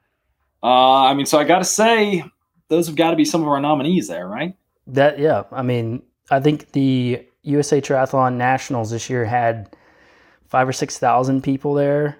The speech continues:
Speaker 2: So it de-, you know, it depends on what you wanna classify as big, as size or, or, um, you know, prestige, I guess. Um,
Speaker 1: Yeah, I guess we get to just decide.
Speaker 2: That's right.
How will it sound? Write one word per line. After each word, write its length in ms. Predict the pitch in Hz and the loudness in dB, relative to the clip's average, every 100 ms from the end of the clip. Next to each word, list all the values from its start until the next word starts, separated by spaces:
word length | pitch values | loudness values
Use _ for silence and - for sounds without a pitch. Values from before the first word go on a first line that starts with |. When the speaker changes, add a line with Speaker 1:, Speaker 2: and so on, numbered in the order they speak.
| _ | _
Speaker 2:
So 360 | - 147 131 - | -4 2 2 2
it 140 | 160 139 | -4 -4
de-, 260 | 139 - | -6 -4
you 60 | 160 | 0
know, 240 | 113 113 - | 0 -2 -8
it 80 | 151 | -8
depends 420 | 143 160 156 151 | -4 0 0 2
on 220 | 156 143 | 2 2
what 160 | 139 139 | 2 0
you 120 | 139 | -2
wanna 200 | 139 131 | 0 -2
classify 560 | - 143 127 - 127 117 | -2 -2 -2 -2 0 2
as 180 | 113 | 0
big, 380 | 107 110 147 117 | -2 0 2 2
as 340 | 120 113 113 - | -2 -6 -10 -8
size 520 | - 131 143 156 135 | 0 2 2 2 0
or, 440 | 127 123 120 117 _ _ _ _ _ | 0 2 0 -2 _ _ _ _ _
or, 500 | 139 131 123 117 120 135 | -6 -2 0 0 -2 2
um, 440 | 120 113 107 101 - _ - | 2 2 0 -8 -16 _ -4
you 80 | |
know, 220 | 127 110 101 123 _ _ - - _ | -2 -2 -4 -10 _ _ -20 -20 _
prestige, 640 | - 123 - 156 120 120 - | -8 -6 -2 0 -2 -6 -12
I 60 | 123 | -10
guess. 400 | 113 110 - - _ _ - | -6 -6 -8 -14 _ _ -14
Um, 460 | 110 107 104 110 - | -10 -10 -10 -12 -2
Speaker 1:
Yeah, 160 | 151 | 2
I 80 | 151 | 2
guess 240 | 117 139 - | 2 -2 -2
we 120 | 139 | 0
get 160 | 143 - | 0 0
to 80 | |
just 260 | 110 120 - | -2 -4 -4
decide. 420 | 110 - - - - _ _ _ _ | -6 -2 -2 -2 -8 _ _ _ _
Speaker 2:
That's 160 | - - | -20 -16
right. 260 | - 50 | -14 -16